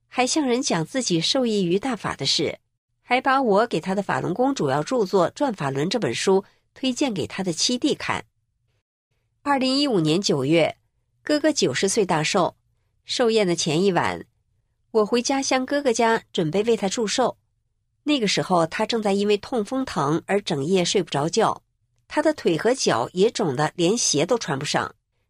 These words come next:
只能在家坐着轮椅活动。晚上的时候，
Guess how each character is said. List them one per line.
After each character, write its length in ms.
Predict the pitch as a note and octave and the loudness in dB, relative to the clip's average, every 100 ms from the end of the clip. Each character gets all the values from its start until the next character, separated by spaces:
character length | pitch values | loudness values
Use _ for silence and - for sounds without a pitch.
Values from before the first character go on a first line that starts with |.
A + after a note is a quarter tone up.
| _ | _
只 160 | - A3 | -4 0
能 160 | G#3 | 0
在 160 | B3+ C4+ | 0 0
家 180 | B3+ C4 | 0 0
坐 240 | C#4+ C#4 | 0 0
着 100 | A3 | 2
轮 240 | F3 D#3+ A#3 | 2 2 0
椅 80 | |
活 220 | E3 - F#2+ | -2 -4 -2
动。 260 | D3 A#2 - _ _ _ _ | -2 -4 -10 _ _ _ _
晚 180 | F#3 D#3+ | -2 0
上 160 | A3 G#3+ | 0 0
的 40 | |
时 160 | F#3+ F3+ | 0 0
候， 300 | F#3+ D#3+ | 2 0